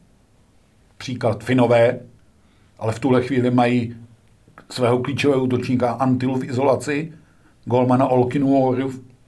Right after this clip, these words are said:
z Magnitogorsku v izolaci, to nejsou dobré zprávy pro ten tým a bude to mít trenér Jalonen velmi těžký, jak to dá dohromady. A ještě jedna reminiscence, výkon Němců v Pyeongchangu ukázal,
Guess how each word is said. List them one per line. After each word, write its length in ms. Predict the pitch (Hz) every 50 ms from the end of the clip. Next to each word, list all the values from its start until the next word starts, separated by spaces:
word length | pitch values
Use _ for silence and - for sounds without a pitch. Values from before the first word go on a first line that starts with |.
| _ _ - -
z 100 | 104 107
Magnitogorsku 1000 | 123 120 113 117 127 127 139 135 123 139 127 - - - 147 147 156 160 - - - - - _
v 120 | - - -
izolaci, 580 | 127 110 123 135 143 127 120 - 143 143 143 - - - - - - _
to 120 | - 156
nejsou 280 | 170 190 180 - 302 277
dobré 280 | 180 123 117 123 123
zprávy 440 | 117 - - 107 107 107 110 123 123
pro 160 | 123 120 123
ten 240 | 110 123 123 123 110
tým 320 | 113 123 123 120 120 113 117 - - - - - - - _ _
a 300 | - 120 120 120 120 120
bude 240 | 120 113 123 131 135
to 120 | 135 143 139
mít 100 | 139 135
trenér 260 | - 127 127 135 135
Jalonen 420 | 135 131 127 131 139 139 139 139 131
velmi 220 | 135 135 143 147
těžký, 680 | - - - 170 160 - - - - 127 113 - - - - -
jak 160 | 110 110 -
to 100 | - 135
dá 160 | 113 113 107
dohromady. 460 | 107 110 104 104 104 101 90 85 80 - - - - - - - -
A 220 | - - - - 127
ještě 300 | 123 - - - 170 156
jedna 440 | 151 151 139 147 147 165 - - - - _ -
reminiscence, 920 | 135 123 139 147 147 139 120 - - 156 151 147 139 143 170 160 156 156 156 - - - - - _ _ _
výkon 400 | 123 120 117 113 - 160 147 143
Němců 480 | 139 139 131 127 123 - - 151 147 147
v 80 | 143
Pyeongchangu 600 | - - 143 139 127 123 - - 135 135 139 127 131 143 165
ukázal, 680 | - - - 131 120 117 113 107 123 127 127 135 135